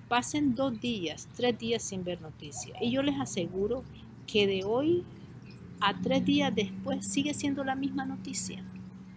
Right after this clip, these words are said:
Entonces, ¿qué,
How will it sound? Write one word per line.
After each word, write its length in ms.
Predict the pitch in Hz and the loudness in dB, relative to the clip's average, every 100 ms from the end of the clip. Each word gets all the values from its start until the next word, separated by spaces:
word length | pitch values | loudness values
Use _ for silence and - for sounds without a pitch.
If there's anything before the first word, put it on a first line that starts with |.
| - - - - - - - | -16 -16 -16 -16 -16 -16 -2
Entonces, 680 | 247 247 285 285 311 - - - - - - | 0 2 2 4 2 0 -4 -16 -18 -18 -2
¿qué, 500 | - 294 320 311 - | 4 6 6 2 -4